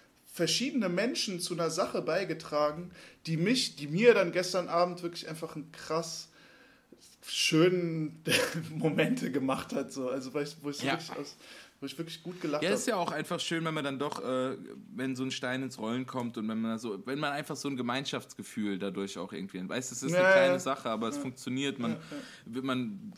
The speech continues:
Speaker 2: schreit was so in den Wald und dann, ähm, kommt da irgendwie auch was zurück, was Positives, das ist
Speaker 1: Ja.
Speaker 2: schon, äh,
Speaker 1: <laughs> Wir schreien in
Speaker 2: man
Speaker 1: den
Speaker 2: stellt
Speaker 1: Wald. Okay.
Speaker 2: Ja, äh, mal zu, zurück zum Thema Frankfurt.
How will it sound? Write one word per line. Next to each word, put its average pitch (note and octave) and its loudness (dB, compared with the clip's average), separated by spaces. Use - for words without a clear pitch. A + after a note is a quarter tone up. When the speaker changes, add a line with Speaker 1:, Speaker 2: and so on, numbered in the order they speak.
Speaker 2:
schreit B2 -2
was B2+ -4
so A#2 -2
in A#2 -2
den A#2+ -2
Wald A#2+ 0
und G#2+ -6
dann, G#2 -2
ähm, G2+ -2
kommt G#2 -6
da G#2 -4
irgendwie G2+ -4
auch F#2+ -4
was G2 -8
zurück, A2 -8
was F2+ -12
Positives, F#2+ -10
das - -16
ist D#2+ -10
Speaker 1:
Ja. E2+ -4
Speaker 2:
schon, E2+ -8
äh, - -16
Speaker 1:
<laughs> - -8
Wir D#3+ 4
schreien D3 2
in C3+ -4
Speaker 2:
man C#3 -2
Speaker 1:
den C3 -2
Speaker 2:
stellt B2 -2
Speaker 1:
Wald. A#2+ -6
Okay. - -6
Speaker 2:
Ja, B2 0
äh, B2+ 2
mal C3 2
zu, C3 -6
zurück C#3+ -2
zum C3+ -6
Thema B2+ 0
Frankfurt. B2 -4